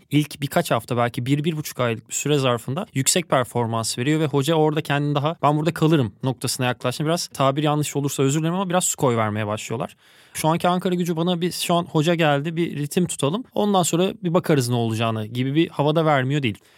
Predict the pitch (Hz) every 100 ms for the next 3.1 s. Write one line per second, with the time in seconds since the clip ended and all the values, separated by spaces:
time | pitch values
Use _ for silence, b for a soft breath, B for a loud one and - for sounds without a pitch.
0 | b b - 147 160 - 165 175 175 165
1 | - 185 165 151 - 139 131 135 147 160
2 | - 165 147 151 - 214 202 175 160 175
3 | 190